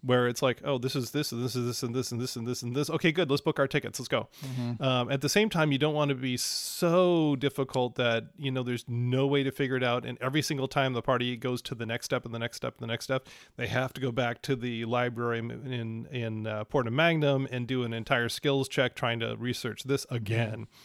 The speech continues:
Speaker 1: Um, so y-, you kinda had to find that middle ground. Um, but, uh, you know, and, and, you know, that's kind of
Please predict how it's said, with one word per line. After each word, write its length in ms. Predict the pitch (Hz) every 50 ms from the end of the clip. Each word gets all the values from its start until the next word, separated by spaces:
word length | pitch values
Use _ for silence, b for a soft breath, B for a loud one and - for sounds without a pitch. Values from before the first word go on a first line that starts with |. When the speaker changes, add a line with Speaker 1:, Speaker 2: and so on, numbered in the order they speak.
| B B B B B B B B B
Speaker 1:
Um, 300 | - 135 131 123 120 120
so 420 | - - 151 135 127 127 127 127 -
y-, 140 | 135 - -
you 100 | - 139
kinda 200 | - 170 180 175
had 120 | 170 160 143
to 40 |
find 240 | 131 - 151 143 143 127
that 120 | 113 110
middle 400 | 143 127 120 127 135 143 139 127
ground. 540 | 113 - 123 123 120 113 107 101 104 117 - - _ B B B B B B B B B B -
Um, 460 | 123 120 110 107 107 107 110 110 - - 143 -
but, 360 | 139 127 123 120 117 - -
uh, 160 | 123 139 131 -
you 100 | 156 151
know, 120 | 139 131
and, 320 | 135 143 - 151 143 143 139
and, 220 | 147 143 135 127 -
you 80 | 170 160
know, 40 | 139
that's 240 | 156 190 214 -
kind 240 | - - - 190 185
of 240 | 165 147 131 - -